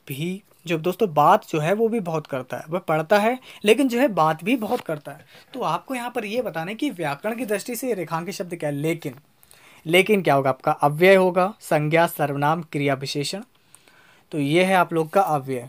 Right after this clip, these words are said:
ठीक है, ये अव्यय, क्योंकि क्रिया विशेषण है नहीं, सर्वनाम हो नहीं सकता, संज्ञा है नहीं, तो बचा क्या आपका अव्यय। अगला क्वेश्चन देखिए यहाँ पर क्या है, रविवार है वह घर पर ही रहेगा। तो ही रहेगा मतलब दोस्तों क्या है, उपसर्ग है, निपात है, प्रत्यय सर्वनाम है।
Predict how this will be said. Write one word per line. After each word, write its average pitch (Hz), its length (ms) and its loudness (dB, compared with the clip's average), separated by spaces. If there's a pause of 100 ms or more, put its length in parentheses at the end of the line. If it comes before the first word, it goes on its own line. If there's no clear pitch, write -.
(120)
ठीक 156 200 -6
है, 202 100 2
ये 190 80 0
अव्यय, 139 240 -4
क्योंकि 151 260 -6
क्रिया 160 240 0
विशेषण 165 340 -2
है 165 200 0
नहीं, 190 100 -2
सर्वनाम 156 380 -4
हो 156 80 -2
नहीं 165 80 -6
सकता, 175 220 -4
संज्ञा 147 300 -4
है 156 80 -2
नहीं, 180 80 -8
तो 170 60 -6
बचा 151 240 -4
क्या 175 140 -2
आपका 170 220 -6
अव्यय। 120 280 -8 (1080)
अगला 170 240 4
क्वेश्चन 180 280 0
देखिए 170 220 0
यहाँ 175 100 2
पर 175 120 0
क्या 185 180 0
है, 196 100 2
रविवार 160 540 6
है 190 200 2
वह 180 200 2
घर 151 260 -2
पर 156 240 0
ही 214 240 0 (220)
रहेगा। 147 500 -4 (480)
तो 170 100 -2
ही 185 300 2
रहेगा 185 380 2
मतलब 170 320 -4
दोस्तों 165 280 -8
क्या 156 200 -4
है, 170 180 -6 (320)
उपसर्ग 170 440 -2
है, 170 100 -4
निपात 151 480 0
है, 170 100 -6
प्रत्यय 156 440 -4
सर्वनाम 127 500 -8
है। 127 140 -20